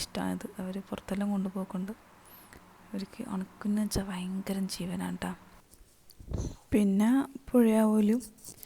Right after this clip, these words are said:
ചെമ്പല്ലി, കടുവ, പിന്നെ ഈ ഞണ്ടും കരിമീനാണ് നമ്മൾ വാങ്ങിയത് ട്ടോ. അപ്പോൾ എല്ലാം നല്ല ഫ്രഷ്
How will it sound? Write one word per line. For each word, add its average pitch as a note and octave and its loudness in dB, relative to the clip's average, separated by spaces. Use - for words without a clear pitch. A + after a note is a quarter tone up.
ചെമ്പല്ലി, G#3 6
കടുവ, G3+ 0
പിന്നെ G#3 -2
ഈ G3 2
ഞണ്ടും G3 0
കരിമീനാണ് G3+ 2
നമ്മൾ G3 -2
വാങ്ങിയത് F3+ -4
ട്ടോ. F#3+ -8
അപ്പോൾ - -2
എല്ലാം G#3+ 0
നല്ല A#3 -2
ഫ്രഷ് A3+ -8